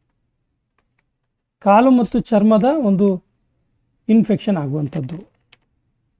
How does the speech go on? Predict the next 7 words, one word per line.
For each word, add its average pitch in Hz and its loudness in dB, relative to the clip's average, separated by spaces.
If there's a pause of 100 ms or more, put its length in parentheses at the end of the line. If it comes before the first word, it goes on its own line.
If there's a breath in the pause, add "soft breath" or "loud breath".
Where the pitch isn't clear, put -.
(920)
ನೀರಿನ 311 8
ಆಳದಲ್ಲಿ 240 4
ಶಬ್ದವನ್ನ 214 0
ಕೇಳಲು 202 0
ಸಹಾಯಕವಾಗುವ 202 0
ಯಂತ್ರ 208 2
ಯಾವುದು? 165 -2